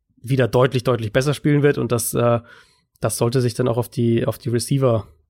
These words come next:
direkt auswirken. Zumal ich halt auch nicht glaube, dass die, dass die Steelers so wahnsinnig viel übers Run-Game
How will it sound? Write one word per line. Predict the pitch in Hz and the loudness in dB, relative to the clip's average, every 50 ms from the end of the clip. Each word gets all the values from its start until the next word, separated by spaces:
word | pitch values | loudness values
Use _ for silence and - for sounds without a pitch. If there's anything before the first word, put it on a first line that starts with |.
| _ _ _ _ _ - | _ _ _ _ _ -6
direkt | 135 127 135 131 - - | -4 -2 -2 -2 -2 0
auswirken. | 143 139 131 - 139 131 113 135 113 | -2 -2 0 0 -2 -2 -2 -2 -4
Zumal | - 131 131 139 160 | 0 2 2 4 2
ich | 160 127 | 4 2
halt | 151 151 | 2 2
auch | 127 151 151 | 2 2 2
nicht | 151 - | 0 0
glaube, | - 143 143 143 143 | 0 0 2 2 2
dass | 131 131 - | 0 -2 -4
die, | - 139 139 139 135 135 135 - - - - - - _ _ _ _ _ - | -4 -2 0 2 0 0 -2 -8 -20 -20 -20 -20 -20 _ _ _ _ _ -2
dass | 139 120 | -2 -2
die | - 147 | 0 -2
Steelers | 131 - - 151 143 143 123 | -2 0 0 2 2 2 2
so | 131 123 | 2 2
wahnsinnig | 120 127 131 135 135 135 127 - | 2 2 4 4 2 2 0 -2
viel | - - 135 135 131 127 131 131 - - _ _ _ _ _ _ _ _ _ _ _ | -4 -2 0 2 2 2 2 0 -2 -6 _ _ _ _ _ _ _ _ _ _ _
übers | - 123 127 127 - 131 | -4 -2 -2 -2 0 2
Run-Game | 131 135 147 147 139 127 123 120 117 113 107 - | 2 2 2 2 2 2 2 2 0 -2 -4 -6